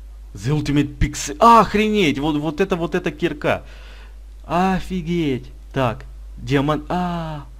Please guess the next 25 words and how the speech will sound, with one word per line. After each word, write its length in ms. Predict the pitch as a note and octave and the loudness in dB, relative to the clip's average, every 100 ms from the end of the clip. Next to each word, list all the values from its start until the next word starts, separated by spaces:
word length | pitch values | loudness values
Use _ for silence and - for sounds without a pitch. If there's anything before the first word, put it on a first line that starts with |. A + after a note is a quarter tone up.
| - - - | -20 -18 -4
вот 180 | D3 D3+ | -2 0
это 140 | D#3 | 0
мы 100 | D3 | 0
брать 260 | D3+ D#3 D#3 | 2 -2 -2
не 80 | F#3 | -4
будем. 420 | G#3 D#3 G#2 G#2+ | -2 -2 -4 -4
Нет 160 | A2+ | -6
смысла, 380 | - C#3 E3 A#2+ | -6 -8 -6 -6
мне 160 | G#2 G2+ | -6 -8
так 160 | G2+ | -10
кажется. 400 | G2 F#2+ F#2 - | -10 -12 -12 -12
Зачем 340 | G2 F#2+ - F2+ | -12 -12 -12 -10
нам 180 | F2+ F2+ | -12 -12
вот 200 | F2+ - | -12 -12
это? 220 | - - - - - - - - - - - - - - - - - - | -14 -16 -18 -18 -18 -18 -18 -18 -18 -18 -18 -18 -18 -18 -18 -20 -20 -6
Да, 260 | B2+ B2 | 2 2
реально, 320 | A#2+ C#3 A#2+ A2+ | 4 2 2 0
лута 280 | C#3+ E3 | -2 -2
тут 280 | D#3 - D#3+ | -4 -4 -4
дофига. 580 | C#3+ D#3+ G3 D3+ A2+ G2+ - | -2 -2 -4 -4 -4 -4 -6
В 40 | |
первом 280 | - C3+ C#3 | 0 0 0
же, 100 | B2 C3 | -4 -8
в 100 | B2+ | -2
первом, 500 | D3 C#3+ C3+ B2 | 0 0 -2 -4